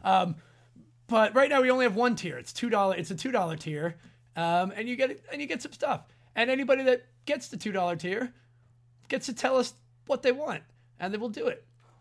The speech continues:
Speaker 2: I mean, what they want us to talk about on the podcast, not like,
Speaker 1: Yeah, not
Speaker 2: "Hey man,
Speaker 1: anything
Speaker 2: come
Speaker 1: you
Speaker 2: mow
Speaker 1: want.
Speaker 2: the, come mow my lawn." I'm like, "No."
Speaker 1: Although, if you've got one of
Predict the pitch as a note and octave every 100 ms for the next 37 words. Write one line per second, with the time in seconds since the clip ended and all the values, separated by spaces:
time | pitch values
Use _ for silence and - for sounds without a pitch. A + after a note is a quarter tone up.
0 | _ - - - - - A#3 B3+ A3 B3+
1 | C#4 C4 B3 - - B3 B3 G3+ F#3+ F#3+
2 | F#3 G3+ A#3 - E3 E3+ F#3 F3+ F3 C3+
3 | B2+ A#2 C#3 A#3+ B3+ A#3+ G#3 G#3+ A#3 A#3+
4 | A#3 A3 G3 D#3+ B3 A#3 A#3+ A3 G3+ G#3
5 | G3+ F3 - - - - E3+ F#3 D4 F3+
6 | F3+ - A2+ - - - - - - _
7 | _ - - - - - - - - -
8 | - - - B2+ C3+ C#3 A#2+ G2+ G2 -
9 | A2+ G#2 B2 A2+ - A2